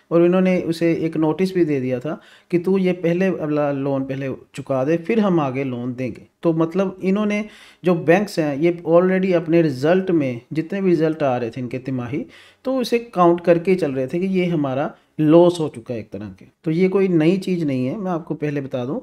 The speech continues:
कि कुछ ज़्यादा नया नहीं है। बस ये है कि एसबीआई ने एक लेटर डाली सीबीआई को, उसको कहा कि इन्होंने जो, जो लोन नहीं दिया, तो उसकी जांच की जाए कि वाकई इसको लॉस हुआ है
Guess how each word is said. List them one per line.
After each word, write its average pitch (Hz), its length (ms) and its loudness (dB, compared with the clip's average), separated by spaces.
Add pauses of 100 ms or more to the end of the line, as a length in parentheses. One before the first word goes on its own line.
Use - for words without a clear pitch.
(240)
कि 147 80 -12
कुछ 165 360 -6
ज़्यादा 143 380 0
नया 147 260 0
नहीं 135 220 -2
है। 190 120 -6 (360)
बस 170 100 4
ये 196 240 2
है 180 80 4
कि 190 340 -4 (680)
एसबीआई 190 440 2
ने 202 180 2
एक 190 140 0
लेटर 156 360 2
डाली 156 580 0
सीबीआई 143 500 0
को, 170 260 -6
उसको 202 300 -4
कहा 160 300 0
कि 202 300 -4 (280)
इन्होंने 202 540 2
जो, 170 560 4
जो 151 300 2
लोन 156 320 4
नहीं 165 240 4
दिया, 151 320 0 (120)
तो 185 60 -2
उसकी 196 240 -2
जांच 175 380 2
की 165 140 0
जाए 135 200 -2
कि 139 120 -4
वाकई 208 580 -4 (380)
इसको 170 300 2
लॉस 170 420 4
हुआ 190 160 4
है 233 160 -2